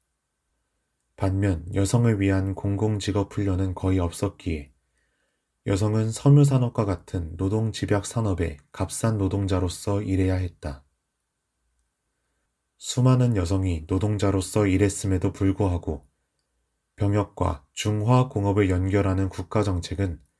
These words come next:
여성을 경제에서 주변화된 존재로 만들었다. 이로써 노동시장의 성별분업은 더욱 강해졌고 여성은 노동자가 아닌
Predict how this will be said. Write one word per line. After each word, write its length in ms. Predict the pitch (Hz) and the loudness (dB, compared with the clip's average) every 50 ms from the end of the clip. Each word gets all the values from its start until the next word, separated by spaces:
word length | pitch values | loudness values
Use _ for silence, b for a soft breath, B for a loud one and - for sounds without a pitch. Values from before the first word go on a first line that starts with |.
| _ _ _ _ _ _ _ _ - | _ _ _ _ _ _ _ _ -4
여성을 540 | 101 98 95 101 98 95 98 104 110 - _ | -2 0 0 2 2 0 0 -2 -2 -6 _
경제에서 840 | - - 98 98 98 95 - 104 95 92 90 87 - 104 101 104 101 - | -6 -4 -2 -2 -2 0 2 2 2 2 0 0 0 -2 -2 -2 -6 -8
주변화된 720 | - - 101 98 110 110 107 110 98 92 - 98 95 87 | -6 -4 -2 0 0 0 2 0 0 0 0 0 -2 -2
존재로 380 | - 92 92 85 90 92 98 | -4 -4 -2 -2 0 0 0
만들었다. 720 | 95 87 82 82 87 82 82 - _ - 80 73 69 - _ _ _ _ _ _ _ _ _ _ _ _ _ _ _ _ _ _ _ _ _ _ _ _ _ _ _ _ _ _ - - | 0 -2 -2 -2 -2 -4 -4 -4 _ -10 -10 -10 -10 -14 _ _ _ _ _ _ _ _ _ _ _ _ _ _ _ _ _ _ _ _ _ _ _ _ _ _ _ _ _ _ -2 0
이로써 600 | 107 98 107 98 - - - 107 110 113 135 139 | 2 2 2 0 0 -2 0 0 0 0 -2 -2
노동시장의 720 | 104 104 98 107 110 113 - - 117 113 104 101 104 101 | -2 0 2 2 0 0 -2 -2 0 0 0 2 0 -2
성별분업은 880 | - - 139 135 131 139 131 123 123 104 95 90 87 - 90 82 80 76 | 0 2 4 6 6 6 6 4 4 0 -2 -2 -2 -2 -4 -4 -4 -6
더욱 320 | - 90 95 98 95 - | -2 0 0 0 0 -2
강해졌고 840 | - - 95 98 101 92 90 82 - _ _ - 82 76 71 - _ _ _ _ _ _ _ _ _ _ _ _ _ _ _ - | -6 -4 -2 -2 0 -2 -2 -4 -4 _ _ -6 -6 -6 -6 -12 _ _ _ _ _ _ _ _ _ _ _ _ _ _ _ -2
여성은 580 | - 101 98 90 107 107 110 113 120 131 127 95 | 0 0 2 2 2 2 2 0 0 0 -2 0
노동자가 540 | 98 98 95 113 113 107 107 107 101 101 92 | 0 2 2 2 0 2 2 0 2 2 0
아닌 360 | 87 85 85 82 78 71 | 0 0 -2 -4 -6 -8